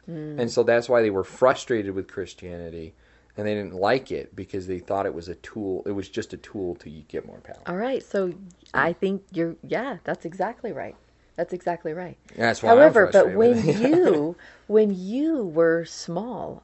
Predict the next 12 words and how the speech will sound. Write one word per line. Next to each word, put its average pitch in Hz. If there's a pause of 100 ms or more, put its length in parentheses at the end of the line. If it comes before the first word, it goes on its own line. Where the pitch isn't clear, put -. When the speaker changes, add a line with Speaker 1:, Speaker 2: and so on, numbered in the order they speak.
Speaker 1:
I 180
told 165
you 151
all 202
of 196
the 185
facts - (480)
that 156 (680)
the 165
founding 160
fathers 147
were 139